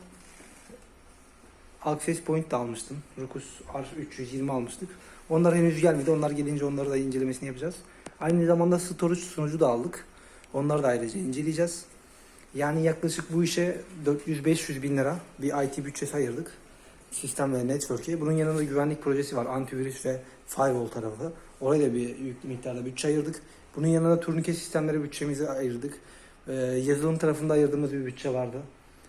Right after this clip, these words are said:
Bunun yanında kamera tarafında M V R kamera kayıt cihazları, e, kart okuyucular. Bunların tamamını,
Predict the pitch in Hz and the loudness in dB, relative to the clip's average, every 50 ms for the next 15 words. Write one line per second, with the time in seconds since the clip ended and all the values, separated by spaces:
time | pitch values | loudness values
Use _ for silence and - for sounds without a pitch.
0 | - - - 143 156 151 156 160 160 151 151 - 151 156 156 160 160 160 151 147 | -20 -10 -4 0 2 4 4 4 4 2 2 2 2 4 4 4 4 2 2 2
1 | - 160 151 156 156 160 - 160 143 143 143 143 147 147 143 143 - 139 143 143 | 0 0 0 0 0 0 0 -2 -2 0 4 4 4 4 4 2 0 0 0 0
2 | 139 - 139 135 135 - - 147 131 113 - 123 113 135 147 - - - - - | 0 0 -2 -2 -2 0 0 2 2 2 0 -2 -4 -4 -8 -10 -16 -20 -20 -20
3 | - - - - - - - - - 131 131 131 127 127 127 - 147 147 143 - | -20 -20 -20 -20 -20 -20 -20 -12 -6 -4 -2 -2 -2 -2 -2 0 0 0 -2 -4
4 | 143 - 131 110 113 139 139 139 - - 143 143 139 143 139 139 160 139 131 123 | -6 -4 -4 -2 -2 -4 -4 -6 -8 -8 -4 -2 -2 -2 -2 -4 -4 -2 -2 -2
5 | 120 131 156 | -2 -4 -6